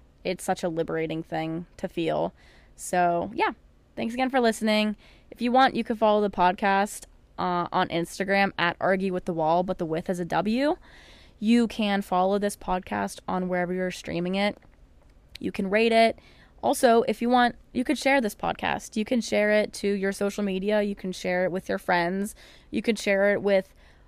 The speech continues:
someone who you know gives way too many fucks. Share it with someone who is, i-, i-,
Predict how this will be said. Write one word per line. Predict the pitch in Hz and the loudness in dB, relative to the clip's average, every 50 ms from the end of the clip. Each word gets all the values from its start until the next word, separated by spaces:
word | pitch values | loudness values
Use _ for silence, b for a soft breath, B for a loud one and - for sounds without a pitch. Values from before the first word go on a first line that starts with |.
| b b b b - | b b b b -20
someone | - - - 220 214 220 214 208 214 214 | -10 -2 2 2 2 4 2 2 2 0
who | 208 196 214 220 214 208 202 | 0 2 4 4 4 2 0
you | 196 185 202 | -2 -2 -2
know | 196 190 180 180 190 | 0 2 2 2 2
gives | 190 190 190 180 180 - | 0 -2 -4 -4 -4 -6
way | 175 170 175 170 180 | -4 -2 0 0 0
too | 190 - 202 | -2 -4 -4
many | 202 202 202 | -4 -4 -4
fucks. | - - 240 - - - - - - - - - _ _ - _ - - _ - | -2 -2 -2 -2 -2 -4 -8 -16 -16 -18 -20 -20 _ _ -20 _ -20 -20 _ -12
Share | - - - 381 | -2 2 2 2
it | 440 | 4
with | 466 415 | 2 2
someone | - - 453 466 453 392 | 0 0 -2 -2 0 0
who | 339 359 359 359 | 2 4 4 2
is, | - - - 269 254 247 - - - - | 2 2 2 0 0 -2 -10 -16 -18 -10
i-, | - - - - - | -4 -4 -4 -4 -4
i-, | - 214 202 | -8 -10 -8